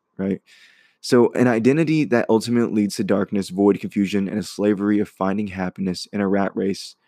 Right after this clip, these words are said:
can seem to just have people begging for the question of, like, "Why am I doing all that I'm doing this for?"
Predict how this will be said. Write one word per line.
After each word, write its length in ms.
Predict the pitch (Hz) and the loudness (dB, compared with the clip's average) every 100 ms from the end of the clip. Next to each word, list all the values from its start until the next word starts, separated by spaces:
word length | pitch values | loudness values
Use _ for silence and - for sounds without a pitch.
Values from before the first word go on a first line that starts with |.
| _ _ _ _ - | _ _ _ _ -4
can 140 | 117 | -2
seem 380 | 104 - 120 117 | -2 0 2 2
to 100 | 110 | 2
just 360 | 95 104 - - _ _ _ - | 2 2 2 -16 _ _ _ -12
have 420 | 107 107 120 117 | -6 -2 -2 -2
people 280 | 120 110 104 | 0 2 2
begging 580 | 90 - 127 117 117 98 | 2 2 2 4 2 0
for 140 | 104 | 0
the 100 | 98 | -2
question 340 | - 98 101 | 2 0 0
of, 60 | 95 | 0
like, 200 | 95 - | 0 -2
"Why 260 | 107 113 131 | -6 -4 -2
am 100 | 127 | 0
I 120 | 107 | -2
doing 440 | 90 104 101 98 - _ _ | 0 0 2 0 -6 _ _
all 280 | - 110 110 | -4 0 2
that 100 | 104 | 2
I'm 140 | 98 92 | 0 0
doing 320 | 95 101 - | -2 -4 -8
this 160 | 92 | -10
for?" 340 | - - - | -10 -12 -14